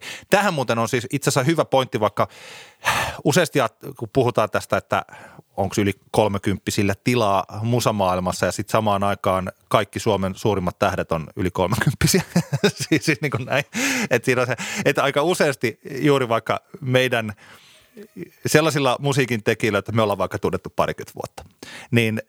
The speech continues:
se liittyy ehkä tähän suunnitelmallisuuteen, siis tällaiseen, että kun on olemassa ne päivätyöt ja perhe ja tällaiset, niin sitä on vaikea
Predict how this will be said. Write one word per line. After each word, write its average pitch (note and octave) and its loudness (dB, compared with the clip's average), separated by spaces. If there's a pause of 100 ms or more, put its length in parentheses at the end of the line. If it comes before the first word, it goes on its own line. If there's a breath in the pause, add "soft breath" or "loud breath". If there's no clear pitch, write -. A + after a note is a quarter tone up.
(280)
se C3+ 4
liittyy D#3 0
ehkä C#3+ 0
tähän C#3 -2
suunnitelmallisuuteen, B2+ 0
siis A#2+ -4
tällaiseen, B2 0
että G2+ -2
kun B2 0
on A#2 0
olemassa B2 0
ne F#2 -2
päivätyöt A2 -2
ja B2+ 0 (340)
perhe G#2+ 0
ja B2+ 0 (160)
tällaiset, B2 0
niin A#2 0 (300 loud breath)
sitä C#3 2
on - -2 (100)
vaikea C3 2